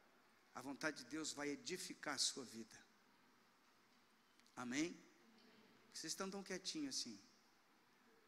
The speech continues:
Amém? Amém. Ah, ok. Eu tenho que ter discernimento disso, preciso compreender esses tempos. Deus trabalha do jeito dele. Deus não trabalha do meu jeito.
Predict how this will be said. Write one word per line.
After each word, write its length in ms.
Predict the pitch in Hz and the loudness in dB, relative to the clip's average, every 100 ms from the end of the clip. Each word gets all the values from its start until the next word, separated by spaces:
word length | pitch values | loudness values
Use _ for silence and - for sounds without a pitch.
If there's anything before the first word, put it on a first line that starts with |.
| - - | -8 2
Amém? 460 | 135 147 151 175 | 6 10 10 10
Amém. 140 | 226 262 - - - - - - - - - - - - | 6 0 -8 -16 -16 -12 -8 -8 -6 -8 -8 -10 -12 -8
Ah, 240 | 117 123 156 | 0 4 4
ok. 380 | 175 - 120 95 - - - - - - - - - | 2 -4 -4 -6 -14 -20 -20 -20 -20 -20 -20 -8 -2
Eu 80 | |
tenho 160 | 190 262 | 2 2
que 80 | 262 | 4
ter 100 | 254 | 4
discernimento 720 | - 254 233 233 226 254 - | 6 6 4 4 2 2 0
disso, 480 | 170 262 - - 127 | -2 6 8 8 4
preciso 260 | - 208 | 2 2
compreender 560 | - 240 247 220 185 233 | 2 6 6 6 6 8
esses 220 | 254 247 - | 8 8 8
tempos. 680 | 220 262 262 - - - - - - - - - - - - - - - - | 4 2 0 -2 0 -2 -6 -20 -20 -20 -20 -20 -20 -20 -20 -20 -20 -20 4
Deus 220 | 185 226 | 10 10
trabalha 560 | - 226 180 208 269 262 | 12 8 10 10 12 10
do 120 | 233 | 6
jeito 300 | 202 240 247 | 6 4 4
dele. 580 | 214 214 247 285 170 107 - - - - - - - - | 8 10 10 8 2 0 -8 -20 -20 -20 -20 -20 -20 2
Deus 180 | 269 254 | 4 6
não 100 | 277 | 8
trabalha 500 | 254 220 202 254 285 | 8 10 12 12 10
do 120 | 262 | 8
meu 160 | 269 269 | 8 8
jeito. 600 | 196 233 269 - 165 | 8 8 8 2 -2